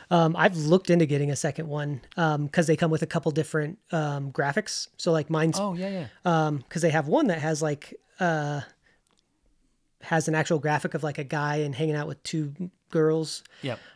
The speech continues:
Speaker 1: Um,
Speaker 2: The cliche trope.
Speaker 1: Yeah, yeah.
Speaker 2: Two timing.
Speaker 1: Yeah, yeah.
Speaker 2: Yeah, yeah.
Speaker 1: Um,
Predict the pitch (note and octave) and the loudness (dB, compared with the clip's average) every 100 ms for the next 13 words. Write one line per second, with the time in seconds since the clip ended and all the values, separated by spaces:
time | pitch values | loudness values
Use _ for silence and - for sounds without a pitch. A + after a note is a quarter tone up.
0 | _ F3 D#3+ D3+ D3 B2+ - _ C#3 B2+ | _ 2 4 2 -2 -6 -14 _ -2 -2
1 | A2+ - - _ _ - - D#3 - A2+ | -2 -10 -20 _ _ -18 -4 -2 -2 -4
2 | - C3 G#2 - - - F#3 F3 E3 D3+ | -2 -2 -2 -6 -12 4 6 8 6 4
3 | A2 G#2 F3+ F3+ F3 D3+ C#3+ A2 G2+ E3+ | -2 -2 4 6 6 4 2 -2 2 4
4 | E3 E3 | 6 4